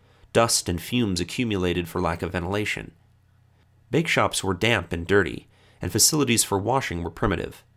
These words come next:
In order to entice people to work long hours in these conditions, shop owners had to offer wages high enough to persuade laborers to forego other opportunities. A typical bake shop employee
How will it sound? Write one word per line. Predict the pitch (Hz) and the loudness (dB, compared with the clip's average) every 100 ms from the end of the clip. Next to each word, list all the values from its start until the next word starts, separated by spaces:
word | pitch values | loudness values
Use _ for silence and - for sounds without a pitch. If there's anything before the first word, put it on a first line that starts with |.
| _ _ _ _ _ _ - | _ _ _ _ _ _ -2
In | 117 | 2
order | 156 | 2
to | 185 135 | 2 0
entice | 104 - 165 | 0 0 0
people | - 120 104 | 0 -2 -2
to | 107 | 0
work | 98 98 | 2 2
long | - 101 101 | 2 0 2
hours | 127 107 87 | 2 2 2
in | |
these | 90 85 | 0 -2
conditions, | - 85 - 87 90 - _ - | -2 -2 -2 -4 -8 -12 _ -18
shop | - 135 151 | -4 0 2
owners | 117 110 104 | 2 2 2
had | - 98 | 2 0
to | - | 2
offer | 98 95 92 85 - | 0 2 0 0 -2
wages | 113 135 110 53 - | -2 -2 -2 -2 -2
high | - 110 | -2 -2
enough | 95 87 | 0 -4
to | - | -6
persuade | - 85 - 127 143 | -6 -4 -2 0 0
laborers | 92 87 87 82 - - - | 0 0 2 0 -2 -12 -8
to | 104 | -4
forego | - 92 104 104 | 0 2 4 4
other | - 98 95 | 6 4 4
opportunities. | 82 - - 110 - - - - _ _ _ _ - - | 2 0 -2 -4 -6 -10 -12 -14 _ _ _ _ -20 -10
A | - | -2
typical | 165 165 135 | 0 2 2
bake | 95 90 | 4 2
shop | - 92 87 | 4 2 2
employee | 90 - 82 80 - | -4 -2 -2 -2 -4